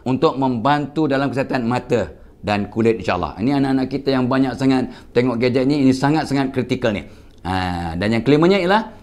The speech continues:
ekstrak bakopa. Yang bakopa ni memang kita tahu satu dunia dia buat kajian, dia meningkatkan memori dan dapat merangsang fungsi otak dan membantu dalam proses pembelajaran, insya-Allah.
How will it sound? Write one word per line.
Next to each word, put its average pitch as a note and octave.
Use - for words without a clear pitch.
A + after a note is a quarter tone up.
ekstrak -
bakopa. -
Yang A#2
bakopa C#3+
ni F#3
memang E3
kita D#3
tahu E3+
satu C#3
dunia F#3+
dia D3+
buat C3
kajian, F#3
dia C3
meningkatkan C3
memori D3
dan G#2+
dapat A2
merangsang C#3
fungsi B2
otak F3
dan C#3
membantu D#3
dalam E3+
proses A#2
pembelajaran, A#2
insya-Allah. D2+